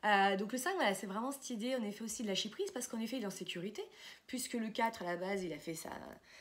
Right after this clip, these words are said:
son cadre sécurisant, bien construit, donc il peut, en effet, après, jouir de cette sécurité intérieure et de se sentir libre d'expérimenter. Hein, dans l'histoire, c'est un peu ça, hein.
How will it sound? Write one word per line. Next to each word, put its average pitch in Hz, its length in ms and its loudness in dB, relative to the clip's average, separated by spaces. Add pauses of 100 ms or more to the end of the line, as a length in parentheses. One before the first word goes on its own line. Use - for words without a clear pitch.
(200)
son - 180 -10
cadre 185 340 2
sécurisant, 160 760 -4
bien 156 140 -4
construit, 214 500 -2
donc 214 260 -4
il 202 60 -8
peut, 277 140 -2
en 247 100 0
effet, 196 340 -2
après, 233 300 -2
jouir 220 300 -2
de 190 80 -2
cette 180 280 -6
sécurité 185 460 -4
intérieure 196 480 -4
et 208 80 -4
de - 40 -10
se - 80 -12
sentir 165 360 -8
libre 180 280 -6
d'expérimenter. 180 760 -6 (340)
Hein, 196 140 -4
dans 185 80 -2
l'histoire, 160 360 -6
c'est 196 100 -8
un 185 60 -8
peu 180 120 -10
ça, - 140 -12
hein. 180 140 -12